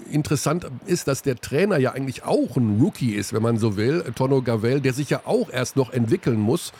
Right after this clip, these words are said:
Und es gibt andere Mannschaften, die sehr erfahrene Trainer haben, wo sich junge Spieler schwer tun, sich zu entwickeln. Und wie hat Tonio das hinbekommen, das, das so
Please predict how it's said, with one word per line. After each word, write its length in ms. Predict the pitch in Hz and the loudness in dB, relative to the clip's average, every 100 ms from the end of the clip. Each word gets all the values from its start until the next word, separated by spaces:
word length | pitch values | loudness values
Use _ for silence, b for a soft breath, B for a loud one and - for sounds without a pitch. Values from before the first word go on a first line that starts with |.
| B B B | B B B
Und 120 | - | -2
es 120 | 131 - | 0 0
gibt 240 | 135 - | -4 -2
andere 260 | 170 190 117 | -2 0 0
Mannschaften, 600 | 113 120 135 135 151 131 | 0 0 0 -2 -2 0
die 80 | 120 | 2
sehr 240 | 131 135 | 2 0
erfahrene 680 | 123 - 139 185 147 117 - | -4 -2 -2 0 2 0 -2
Trainer 420 | 107 107 104 95 | -2 0 0 -2
haben, 360 | 95 110 127 | -2 0 0
wo 80 | 107 | 0
sich 180 | 107 107 - | 0 -4 -2
junge 220 | 123 127 | 0 0
Spieler 320 | - 120 104 | 0 -2 -2
schwer 380 | - - 151 202 | -2 -2 0 0
tun, 240 | - 107 92 | 0 -2 0
sich 180 | 104 | -4
zu 140 | - 107 | -4 -4
entwickeln. 580 | 95 92 104 135 180 190 b b b b b - | -2 -2 0 0 0 -2 b b b b b -14
Und 680 | - - 117 131 127 123 120 107 | -8 -4 -4 -4 0 0 0 -2
wie 140 | 131 139 | 0 0
hat 180 | 170 139 | -2 -4
Tonio 240 | - 196 170 | 0 2 2
das 160 | 151 | 0
hinbekommen, 480 | 190 190 160 156 156 | 0 0 0 2 2
das, 560 | 156 - - - - - | 0 -2 -8 -8 -8 -4
das 220 | 143 - | -4 -2
so 380 | 123 151 170 | 0 2 2